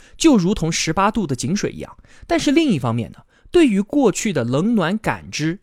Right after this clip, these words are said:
是现在的主观感受。无论过去发生了什么样的事情，它所呈现出来的意义全部都是现在我们自己赋予的。而更加重要的是啊，我们只有否定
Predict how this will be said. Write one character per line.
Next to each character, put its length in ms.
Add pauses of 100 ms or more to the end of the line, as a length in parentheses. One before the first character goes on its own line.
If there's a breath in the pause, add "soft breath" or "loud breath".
是 240
现 380
在 200
的 120
主 200
观 200
感 180
受。 240 (340 loud breath)
无 160
论 160
过 160
去 140
发 160
生 140
了 60
什 140
么 80
样 140
的 60
事 140
情， 160 (180)
它 180
所 200
呈 260
现 200
出 160
来 160
的 100
意 80
义 420 (200)
全 300
部 120
都 140
是 140
现 360
在 160
我 160
们 140
自 240
己 280 (100)
赋 340
予 160
的。 160 (880 loud breath)
而 120
更 180
加 160
重 160
要 140
的 60
是 140
啊， 220
我 140
们 120
只 120
有 120
否 340
定 200